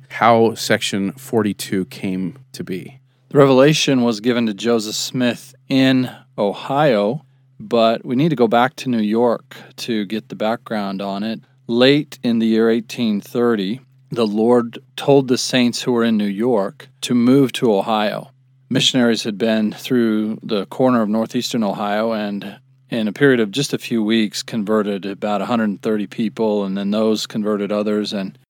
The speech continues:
Speaker 2: very quickly there were more Latter-day Saints in Ohio than in New York. And in Doctrine and Covenants section thirty-seven, then the Lord said, "Move to Ohio."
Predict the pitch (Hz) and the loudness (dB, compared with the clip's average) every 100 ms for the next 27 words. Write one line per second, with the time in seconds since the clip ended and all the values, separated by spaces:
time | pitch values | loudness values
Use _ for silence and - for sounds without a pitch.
0 | _ _ 127 139 139 - 139 - 120 110 | _ _ 6 6 6 4 2 2 2 2
1 | 107 107 113 123 120 113 107 101 - 117 | 2 2 4 4 4 2 2 -2 -2 -4
2 | - 110 98 110 147 131 110 107 101 101 | -2 -4 -4 -4 -2 -2 -2 -2 -2 -2
3 | 98 113 101 - - _ _ _ 127 120 | 0 0 0 -4 -16 _ _ _ -2 0
4 | 113 113 127 - 127 107 127 110 120 - | 2 4 2 2 -4 -2 -4 -2 -4 -4
5 | 107 113 107 - 120 110 101 101 101 98 | -2 -2 -2 0 0 2 0 -2 -2 -2
6 | 98 - 117 101 87 - 123 120 110 - | -4 -4 -4 -4 -4 -6 0 0 0 -2
7 | 107 90 98 104 - | -2 -2 -4 -6 -10